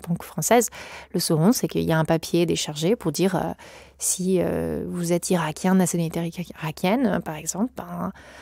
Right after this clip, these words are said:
ça va être très compliqué d'ouvrir parce que on pense que vous pouvez être, euh, un acteur, euh,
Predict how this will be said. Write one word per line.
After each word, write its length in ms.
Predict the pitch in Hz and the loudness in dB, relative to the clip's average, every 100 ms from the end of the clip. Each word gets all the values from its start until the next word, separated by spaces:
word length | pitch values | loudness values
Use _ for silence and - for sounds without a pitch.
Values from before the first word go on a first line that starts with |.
| - - - _ _ | -20 -20 -20 _ _
ça 120 | - | -2
va 40 | 185 | 0
être 60 | 175 | 0
très 160 | - | -4
compliqué 320 | 190 170 185 | -2 -2 -2
d'ouvrir 320 | 165 160 175 226 | -2 0 0 0
parce 180 | 196 | -4
que 720 | - 175 170 170 170 180 175 - | -4 -2 0 0 -2 -2 -6 -6
on 100 | 180 | -4
pense 220 | 160 190 | 0 2
que 80 | - | 4
vous 100 | 165 | 2
pouvez 280 | 160 180 165 | 0 -2 4
être, 280 | 180 208 - | 4 4 2
euh, 160 | 165 170 | -2 -2
un 160 | 165 | -2
acteur, 460 | 151 - 160 180 | -4 0 4 6
euh, 100 | 180 | 6